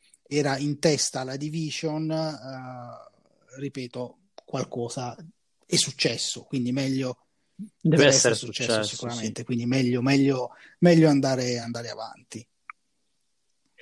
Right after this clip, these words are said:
Speaker 2: E al suo posto è arrivato, senti come lo, lo
Speaker 1: <laughs>
Speaker 2: pronuncio bene perché io ho fatto francese,
Speaker 1: Sì.
Speaker 2: eh, che si sappia, è arrivato Ducharme.
Speaker 1: Ducharme, io, ecco, eh,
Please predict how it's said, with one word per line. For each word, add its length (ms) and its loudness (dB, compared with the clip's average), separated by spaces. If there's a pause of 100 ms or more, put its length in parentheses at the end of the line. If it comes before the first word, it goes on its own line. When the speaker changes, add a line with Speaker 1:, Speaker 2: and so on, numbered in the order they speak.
(220)
Speaker 2:
E 100 6
al 100 6
suo 180 4
posto 380 6
è 40 8
arrivato, 500 4
senti 260 -4
come 220 -4
lo, 240 4
lo 140 0
Speaker 1:
<laughs> 0 -
Speaker 2:
pronuncio 420 0
bene 200 0
perché 260 -4
io 80 4
ho 40 0
fatto 720 -2
francese, 760 2
Speaker 1:
Sì. 220 -10
Speaker 2:
eh, 160 -6 (140)
che 120 -4
si 120 0
sappia, 600 2 (420)
è 80 2
arrivato 380 6 (180)
Ducharme. 260 -4
Speaker 1:
Ducharme, 360 6
io, 100 8
ecco, 400 2
eh, 400 0